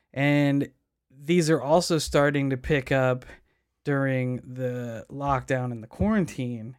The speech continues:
where people are deprived of not your.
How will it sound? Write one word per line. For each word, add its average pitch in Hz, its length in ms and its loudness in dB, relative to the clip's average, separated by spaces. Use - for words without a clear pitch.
where 131 100 -4
people 160 360 4
are 139 100 4
deprived 127 600 -2
of 123 100 -8
not 139 340 -4
your. 135 720 2